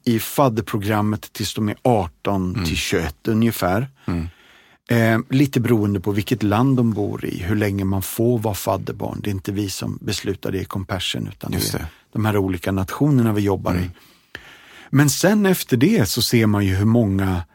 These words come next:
Speaker 1: liksom söker stipendier av
Speaker 2: Mm.
Speaker 1: fadderbarnen som sen går vidare i livet och utbildar sig och blir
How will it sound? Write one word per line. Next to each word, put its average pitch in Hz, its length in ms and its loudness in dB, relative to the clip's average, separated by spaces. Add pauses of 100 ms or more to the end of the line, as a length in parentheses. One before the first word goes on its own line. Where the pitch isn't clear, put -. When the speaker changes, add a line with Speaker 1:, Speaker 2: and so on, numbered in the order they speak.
(220)
Speaker 1:
liksom 117 460 0
söker 117 360 0
stipendier 135 640 0
av - 40 -6 (120)
Speaker 2:
Mm. 90 100 -2
Speaker 1:
fadderbarnen 120 760 2 (420)
som 131 240 2
sen 110 260 2
går 110 120 2
vidare 117 440 4
i 151 40 2
livet 101 480 0
och 127 200 0
utbildar 110 600 0
sig 107 460 -2
och 123 140 2
blir 113 300 0